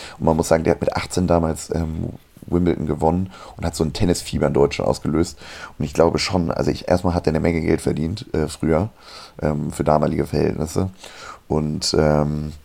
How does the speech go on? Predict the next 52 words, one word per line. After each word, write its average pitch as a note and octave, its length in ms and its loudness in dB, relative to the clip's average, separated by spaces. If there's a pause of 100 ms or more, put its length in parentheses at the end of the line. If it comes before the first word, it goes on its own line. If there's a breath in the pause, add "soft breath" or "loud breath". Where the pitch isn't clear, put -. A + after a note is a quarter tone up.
(1300)
ich - 120 -6
glaube, E2+ 240 6
das - 180 0
war F2 100 4
schon E2+ 320 0
eine D2+ 100 -2
sehr E2+ 220 6
große F#2 380 0
deutsche F2 320 4
sportliche F2 420 0
Persönlichkeit, E2+ 680 0
gerade D#2+ 340 4
für - 140 -6
unsere - 320 0
Eltern. F2 320 0
Ich - 100 -8
glaube, D#2+ 220 2
bei D#2+ 100 2
uns - 220 -2
jetzt - 220 -4
nicht E2+ 260 -2
mehr F2+ 120 2
so F#2 180 -4
sehr. G2 260 0 (640 loud breath)
Aber D#2+ 480 4
ich - 120 -8
glaube, F2+ 240 4
er E2 100 2
hat - 140 -4
es - 80 -6
einfach E2+ 260 -2
geschafft - 400 -6
mit - 120 -4
den E2 120 2
Skandalen E2 640 2
und - 320 -6 (400 loud breath)
hunderttausend F#2 600 4
Frauen, F#2+ 340 4
die F#2+ 80 4
er F#2 160 8
hatte. F#2 420 4
Und D2 140 0
ich E2 100 -6
meine, E2+ 180 -2
wir E2 120 -2
alle E2+ 120 2
kennen F2 200 -2
die E2+ 80 0
Storys F2 340 0
aus D#2+ 120 -2
der E2+ 80 2
Besenkammer. E2+ 760 2